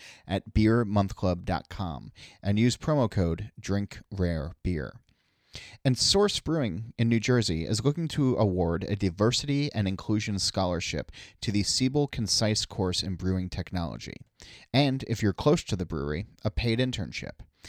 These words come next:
Send an email to info at sourcebrewing dot com and tell them why you're interested in the scholarship or to learn more. This is seriously a great offer and opportunity, and I hope that you'll apply.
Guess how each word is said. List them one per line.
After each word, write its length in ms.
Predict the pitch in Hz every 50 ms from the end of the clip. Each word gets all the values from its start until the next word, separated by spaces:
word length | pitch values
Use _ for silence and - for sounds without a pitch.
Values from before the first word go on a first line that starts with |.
| - - - -
Send 280 | - - - 139 151 156
an 180 | 151 151 -
email 520 | 135 147 143 117 90 76 55 50 - - - -
to 200 | - - 104 - -
info 500 | - 113 120 123 - - 143 143 151 160 - -
at 240 | 101 104 95 - - -
sourcebrewing 880 | - - - - 117 120 131 127 - - - - 110 104 101 101 98 98
dot 240 | 87 95 87 - -
com 420 | - - 107 101 90 78 71 76 - - - - - -
and 160 | - 104 110
tell 160 | - 120 123 110
them 160 | 110 101 95
why 180 | 92 98 110 127
you're 180 | 147 143 131
interested 420 | 120 120 - - 101 90 90 - -
in 120 | 95 92
the 60 | 87
scholarship 680 | 90 - - 98 90 80 73 78 - - 69 73 - - - - _ _ -
or 320 | 123 139 131 110 110 - _ -
to 140 | - - 113
learn 240 | 98 101 98 92 92
more. 320 | 95 87 69 - - - _ _ _ - - - - - -
This 160 | - 110 -
is 100 | 123 -
seriously 420 | - - 120 120 120 - - 120 110
a 60 | 104
great 200 | - 104 101 98
offer 400 | 98 95 98 - - 104 98 95
and 80 | 92
opportunity, 680 | 92 92 - 95 90 - - 92 87 85 80 85 78 71 _ _ _
and 160 | - 107 98
I 80 | 95 95
hope 200 | 95 92 - -
that 100 | 95 -
you'll 200 | 92 92 78 90
apply. 480 | - - - 76 71 - - 120 -